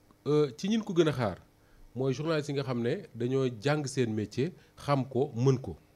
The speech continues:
Moi, je parle pas des gens yi nga xam ne dañu xëy suba rek ne cëpp ne lay ne dañuy informer wala dañuy def nangam ak nangam. Xëy na l'éthique de responsabilité en général mën nañu bañ a tekki, xam dëgg, dëgg, dëgg lan la tekki.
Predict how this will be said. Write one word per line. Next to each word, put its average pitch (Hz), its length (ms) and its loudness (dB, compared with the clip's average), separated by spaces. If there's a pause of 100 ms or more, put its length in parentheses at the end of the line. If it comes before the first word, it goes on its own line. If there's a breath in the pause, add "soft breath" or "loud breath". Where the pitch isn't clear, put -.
(220 soft breath)
Moi, 147 140 2
je 175 100 2
parle 170 300 0
pas 170 200 0
des 147 180 2
gens 139 140 2
yi 135 60 2
nga 131 60 0
xam 123 100 -2
ne 123 60 0
dañu 139 140 0
xëy 135 120 0
suba 113 220 -2
rek 113 180 -2
ne 127 80 0
cëpp 131 300 -8
ne 117 80 -2
lay 117 320 0 (480 soft breath)
ne 113 100 0
dañuy 123 240 2 (120)
informer 120 480 0
wala 120 180 0
dañuy 120 200 0
def 113 140 -2
nangam 117 340 0
ak 101 80 -6
nangam. 101 300 -2 (340 soft breath)
Xëy 202 220 4
na 190 180 2 (100)
l'éthique 175 380 -2
de 165 80 4
responsabilité 143 680 0
en 120 120 2
général 104 480 -2 (320 loud breath)
mën 123 180 -2
nañu 151 280 0
bañ 135 320 0
a 143 100 -2 (240)
tekki, 156 340 -4
xam 156 300 0 (120)
dëgg, 151 220 -2
dëgg, 165 180 -2
dëgg 165 180 -2
lan 139 180 4
la 113 60 0
tekki. - 280 -2